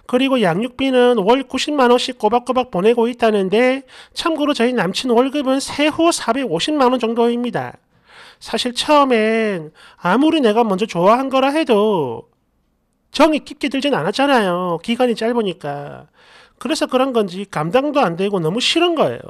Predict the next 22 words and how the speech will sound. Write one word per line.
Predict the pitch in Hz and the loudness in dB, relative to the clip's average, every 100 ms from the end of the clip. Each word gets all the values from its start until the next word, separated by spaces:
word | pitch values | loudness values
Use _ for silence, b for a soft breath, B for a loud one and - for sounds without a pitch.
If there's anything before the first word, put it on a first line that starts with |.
| - | -20
그래서 | - 254 294 285 240 247 147 | -4 -2 0 2 2 4 0
이 | 170 | 0
남자의 | 247 254 269 240 240 | 0 2 2 2 2
과거사를 | 170 160 254 285 247 | 0 0 0 -2 -4
듣자마자 | 277 285 208 - 262 | -4 -2 0 0 -2
바로, | 180 170 269 202 | 0 0 2 2
아니, | 214 302 143 - B B B | 0 0 -2 -8 B B B
그 | 202 | 0
다음 | 214 320 320 | 6 6 6
날에 | 247 190 226 277 | 4 4 2 0
헤어지자고 | 277 226 240 269 262 254 | 2 2 2 2 2 2
했습니다. | 285 - 247 143 107 - _ _ _ _ _ _ _ _ _ B B B B | 0 -4 -4 -4 -8 -20 _ _ _ _ _ _ _ _ _ B B B B
그렇게 | - 311 339 285 | 2 2 2 2
우린 | 208 262 | 2 2
헤어졌지만 | 254 208 226 240 254 220 208 226 214 143 127 b b - | 0 2 0 -4 -4 -2 0 -2 -2 -6 -10 b b -2
그 | 311 | 2
이후에도 | 269 226 285 294 254 233 233 240 | 2 0 0 0 2 2 4 2
남친의 | 226 156 - - 277 277 | 0 -2 -2 0 0 -2
끝없는 | - 359 349 320 320 | 0 4 4 2 -2
구애와 | - 190 214 240 220 226 | -2 2 4 6 6 4
진실된 | 240 330 349 339 285 294 | 2 -2 0 2 2 2
모습, | 262 269 - 113 | 2 0 -4 -10